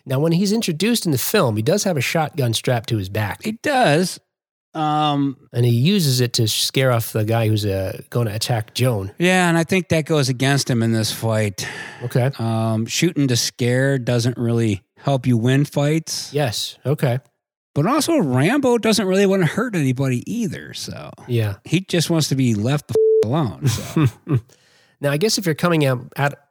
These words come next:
Speaker 1: at him with a shotgun, though, or, now, the premise of this is, right, look, these folks are put in, like, a Thunderdome situation.
Speaker 2: Yeah.
Speaker 1: They're told only one of you guys is gonna leave.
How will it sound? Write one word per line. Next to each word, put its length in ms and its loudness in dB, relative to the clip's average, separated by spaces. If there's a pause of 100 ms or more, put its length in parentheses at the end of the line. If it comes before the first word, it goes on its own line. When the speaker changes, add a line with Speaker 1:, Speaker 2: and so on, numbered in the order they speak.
(280)
Speaker 1:
at 120 0
him 60 4
with 140 2
a 60 -4
shotgun, 640 -2
though, 180 -6
or, 360 -2 (440)
now, 160 0
the 120 0
premise 380 2
of 100 2
this 180 4
is, 120 0
right, 180 2
look, 200 -6
these 160 0
folks 240 0
are 60 -2
put 260 0
in, 80 0
like, 240 0
a 20 0
Thunderdome 540 0
situation. 600 2
Speaker 2:
Yeah. 60 -2 (120)
Speaker 1:
They're 120 -4
told 340 0
only 180 2
one 140 2
of 60 0
you 60 0
guys 200 0
is 100 -4
gonna 200 -4
leave. 480 -4